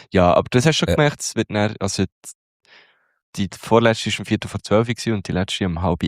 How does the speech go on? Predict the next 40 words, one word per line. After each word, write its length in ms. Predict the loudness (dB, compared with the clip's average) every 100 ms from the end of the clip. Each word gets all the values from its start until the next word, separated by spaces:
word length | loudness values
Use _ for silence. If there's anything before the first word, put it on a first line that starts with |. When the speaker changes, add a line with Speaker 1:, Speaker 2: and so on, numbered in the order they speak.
| 2
Speaker 1:
eins 500 | 4 6 6 2 -4
und 160 | -2 0
da 40 |
hast 120 | 0
du 40 | -2
dann 80 |
schon 160 | -4 -4
gemerkt, 300 | -2 -2 -4 -12
ja, 300 | -12 -8 -6 -6
es 180 | -8 -8
ist, 140 | -6
äh, 220 | -2 -2 -2 -8 -20 -20 -20 _ _
seit 640 | -12 -6 -6 -6 -8 -8 -12 _ _ _ _ _
auch 220 | 0 2 0
tendenziell 680 | 0 0 2 0 2 4 4
sind 260 | 0 -4 -4
die 60 | -2
Leute 120 | 0 -2
jetzt 120 | -2
eher 280 | 0 2 2
irgendwo, 760 | 0 -2 -4 -2 2 2 2 -2 _ _ _ _ _ -4
äh, 400 | 0 2 0 -2
verhockt 680 | -4 2 2 2 0 -2 0
oder 180 | -2 -2
sind 200 | -4 -2
schon 180 | 2 2
heim. 520 | 4 4 4 2 -2 -8 _ _ _ _ -6
Ähm, 640 | 0 2 0 -2 -4 -6 -10 _ _
aber 260 | -4 2 2
auch 60 | 4
dann 240 | 4 4
Speaker 2:
Ja, 60 | 4
Speaker 1:
hat's 140 | 2
Speaker 2:
ja. 60 | 2
Speaker 1:
noch, 60 | 0
also 200 | 0 -4 -8 -6
auch 100 | -4
dann 220 | -2 0
ist 260 | 0 -2 -4
es 100 | -10